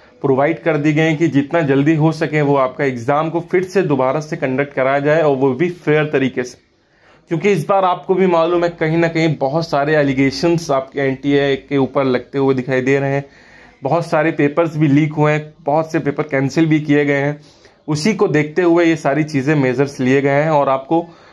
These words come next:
और एक चीज़ बता दूं, जिस दिन आपका नीट पीजी का एग्जाम कैंसिल किया गया था एक रात पहले, उसी दिन आपके जो एनटीए के डायरेक्टर हैं उनको चेंज भी कर दिया गया था। तो ये भी एक बहुत बड़ा अपडेट है। और कहीं ना कहीं अगर मैं बात करता हूँ तो आपके एग्जाम की तो वो कहीं ना कहीं last week of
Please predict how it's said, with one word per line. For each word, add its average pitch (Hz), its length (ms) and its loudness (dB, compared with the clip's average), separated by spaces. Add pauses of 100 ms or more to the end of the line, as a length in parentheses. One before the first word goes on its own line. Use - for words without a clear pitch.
(140)
और 160 180 2
एक 180 120 -2
चीज़ 185 120 2
बता 156 300 0
दूं, 160 140 2
जिस 151 220 2
दिन 160 240 0
आपका 156 280 0
नीट 151 280 2
पीजी 143 300 2
का 147 120 0
एग्जाम 143 420 -2
कैंसिल 143 420 -2
किया 135 220 0
गया 127 200 0
था 127 140 -4
एक 123 140 -2
रात 127 160 -2
पहले, 127 360 0 (480)
उसी 160 240 0
दिन 170 200 2
आपके 156 440 -2 (540)
जो 147 160 2
एनटीए 147 400 0
के 151 100 0
डायरेक्टर 131 400 0
हैं 151 140 2
उनको 139 220 -2
चेंज 139 340 0
भी 131 140 0
कर 123 180 -2
दिया 120 220 0
गया 110 220 -2
था। - 200 -18 (400)
तो 139 60 -2
ये 143 160 4
भी 180 120 4
एक 185 120 0
बहुत 175 180 -2
बड़ा 160 200 2
अपडेट 156 380 -2
है। 175 60 0
और 165 120 0
कहीं 156 200 0
ना 175 100 2
कहीं 170 180 0
अगर 151 160 0
मैं 151 180 0
बात 170 240 -2
करता 151 260 -4
हूँ 151 100 -2
तो 143 100 0
आपके 135 220 -2
एग्जाम 135 400 -2
की 147 120 -6
तो 143 120 0
वो 143 60 -2
कहीं 143 260 -2
ना 147 100 0
कहीं 147 160 -2
last 135 420 0
week 135 280 -2
of 151 140 0